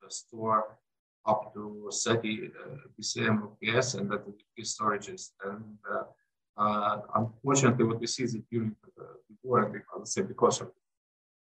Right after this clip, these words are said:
the, uh, foreign companies, uh, are not store gas in our storages. Besides that, that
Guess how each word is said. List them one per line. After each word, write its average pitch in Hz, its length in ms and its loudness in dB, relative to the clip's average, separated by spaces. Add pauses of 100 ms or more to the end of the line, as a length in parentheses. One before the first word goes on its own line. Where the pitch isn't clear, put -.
the, 110 380 -4 (120)
uh, 104 300 6 (560)
foreign 123 300 8
companies, 110 960 2
uh, 101 260 8 (480)
are 113 80 2
not 117 260 8
store 110 760 2 (300)
gas 104 380 2
in - 140 -20 (280)
our 107 180 2
storages. 131 580 2
Besides - 680 0 (120)
that, 110 360 0
that 104 200 -4